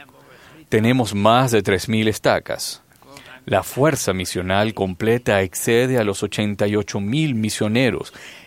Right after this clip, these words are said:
y el número total de miembros de la Iglesia supera los quince millones. Esos números sirven de evidencia de que la piedra cortada del monte, no con mano, sigue rodando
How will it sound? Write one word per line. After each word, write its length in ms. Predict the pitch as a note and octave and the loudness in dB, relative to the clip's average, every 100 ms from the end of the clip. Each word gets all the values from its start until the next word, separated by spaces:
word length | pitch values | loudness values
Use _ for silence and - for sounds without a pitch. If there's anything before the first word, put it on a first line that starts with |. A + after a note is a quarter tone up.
| - | -6
y 140 | G#2+ G2 | 2 2
el 280 | F#2 F2+ F#2+ | 2 0 0
número 360 | D3 C#3+ A2 | 2 2 0
total 420 | F#2+ F#2 A#2 A2 | 0 0 2 2
de 100 | G2 | 0
miembros 520 | F#2+ A2 C3 A2+ G2+ G2 | 0 0 0 2 0 0
de 80 | |
la 60 | F#2+ | 0
Iglesia 400 | F#2+ G#2+ A#2 A#2+ | 2 2 2 -2
supera 540 | - F#2+ - A2 A2+ | -4 -4 2 4 4
los 300 | A2+ G2 - | 2 0 -4
quince 540 | - - G#2+ A2 - A2 | -10 -2 -2 -2 -2 -2
millones. 760 | A2 G#2 C#2+ B1+ - - - _ _ - D3 C3+ C3 B2+ B2+ A#2 - B2+ A#2+ - - - | -2 -2 -4 -6 -12 -12 -12 _ _ -20 -20 -20 -20 -20 -20 -20 -20 -20 -20 -20 -20 -6
Esos 460 | A#2+ A2+ - F#2+ - | 2 4 4 -2 -2
números 580 | A2 A#2 A#2+ A#2+ A#2 - | 0 2 4 4 4 2
sirven 380 | C#3 C#3 C#3+ A#2 | 2 2 2 4
de 200 | A2 G2+ | 4 4
evidencia 800 | G2+ G#2+ C3 G#2+ - F#2+ F#2 F#2 - - - | 4 4 4 2 -2 -2 -2 -4 -14 -8 -2
de 100 | G2+ | 0
que 120 | G2 | 2
la 160 | E2+ | 0
piedra 640 | - - A2 B2 B2+ C3 B2 | -2 -2 0 2 2 2 0
cortada 640 | A2 G#2 G2 B2+ A#2+ A#2 | 0 0 0 2 4 4
del 200 | A2 G#2 | 2 0
monte, 520 | A2 A#2+ A2 F#2+ E2 | 2 2 0 -2 -6
no 400 | F2+ F2+ G2 A#2+ | -6 -4 0 0
con 280 | A#2+ C3 B2+ | 0 -2 0
mano, 460 | C#3 A2+ F2 E2+ G2+ - - - - | 0 0 -2 -6 -12 -20 -20 -20 -10
sigue 360 | - A2+ G#2 G2+ | 0 2 4 2
rodando 720 | G2+ G#2 A#2+ F#2+ F2 F#2 | 4 4 4 2 -2 -4